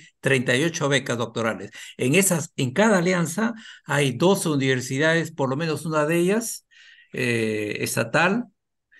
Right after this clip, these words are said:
y la otra tiene que ser necesariamente de provincia y puede haber otras, ¿no?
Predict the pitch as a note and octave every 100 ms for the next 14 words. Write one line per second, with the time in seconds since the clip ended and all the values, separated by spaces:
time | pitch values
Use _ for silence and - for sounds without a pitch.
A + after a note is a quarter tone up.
0 | - - B2 A#2+ D3 E3+ C#3+ D#3 C#3+ B2+
1 | E3 D3 C3 C3 A#2 D3+ D3+ D#3 C#3 B2
2 | A#2+ A#2 D#3+ D#3+ C#3+ D#3 B2 A#2+ D3 C3+
3 | C3 C3 B2 - F2+ - - -